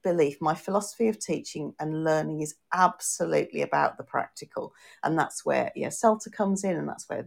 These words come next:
voice comes in, and that's where this comes in. It's all really the same thing. It's all Dewey-esque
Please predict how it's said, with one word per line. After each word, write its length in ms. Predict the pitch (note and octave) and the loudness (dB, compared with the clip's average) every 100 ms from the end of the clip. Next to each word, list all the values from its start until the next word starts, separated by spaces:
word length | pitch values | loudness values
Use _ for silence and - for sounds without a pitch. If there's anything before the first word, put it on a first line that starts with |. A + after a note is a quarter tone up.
| - | 2
voice 300 | G#3 G#3+ - | 4 4 -2
comes 420 | - F#3+ F#3 F#3 | 0 0 0 0
in, 220 | F3 E3 | -2 -2
and 140 | - D3 | -4 -8
that's 180 | - - | -8 -6
where 160 | C3+ - | -6 -4
this 180 | C3+ - | -6 -6
comes 360 | - B2 A#2+ | -10 -10 -10
in. 140 | - - | -12 -12
It's 220 | - - | -14 -4
all 400 | F3+ F3+ D#3+ E3+ | 2 4 2 0
really 360 | E3+ E3 D3+ D3 | 2 4 4 2
the 80 | - | -6
same 320 | - C#3 C#3 | -4 -2 -4
thing. 280 | - - A2+ | -8 -8 -8
It's 120 | - | -4
all 360 | - F3 E3 E3+ - - - D3+ | 0 2 2 0 -4 -20 -16 -10
Dewey-esque 920 | - F#3 E3+ D#3 D3 C#3 - - | -4 0 4 6 6 4 -2 -4